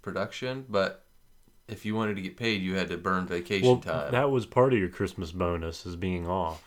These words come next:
Speaker 1: Yeah, but we're not gonna pay you for being off unless you use
Speaker 2: <laughs>
Speaker 1: vacation. So.
Speaker 2: Right. So if you're out of time, well,
Speaker 1: you better either come into work or you don't get paid.
Speaker 2: Right.
Speaker 1: Yeah.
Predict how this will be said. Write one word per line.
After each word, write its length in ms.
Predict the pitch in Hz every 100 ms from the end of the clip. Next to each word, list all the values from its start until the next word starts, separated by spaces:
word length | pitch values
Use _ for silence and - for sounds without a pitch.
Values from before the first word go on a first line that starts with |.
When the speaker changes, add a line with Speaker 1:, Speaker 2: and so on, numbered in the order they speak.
| -
Speaker 1:
Yeah, 420 | 139 151 127 92 92
but 120 | 113
we're 100 | 143
not 120 | 165
gonna 120 | 147
pay 200 | 104 147
you 160 | 127 101
for 100 | 92
being 220 | 95 92
off 200 | 92 92
unless 240 | - - 855
you 120 | -
use 60 | 113
Speaker 2:
<laughs> 20 |
Speaker 1:
vacation. 760 | 175 104 117 101 95 85 78
So. 80 | -
Speaker 2:
Right. 300 | 117 92 80 - -
So 160 | 135
if 100 | 117
you're 140 | 127 117
out 180 | 147 139
of 120 | -
time, 560 | 143 147 101 92 92 - _
well, 360 | - 92 90 87 _ _
Speaker 1:
you 80 | 95
better 240 | 110 101
either 160 | 98 104
come 240 | 95 123
into 140 | 113 101
work 240 | 104 139
or 60 | 110
you 80 | 117
don't 120 | 110
get 140 | 127
paid. 440 | 160 170 113 78 -
Speaker 2:
Right. 320 | 107 92 80 -
Speaker 1:
Yeah. 280 | 117 110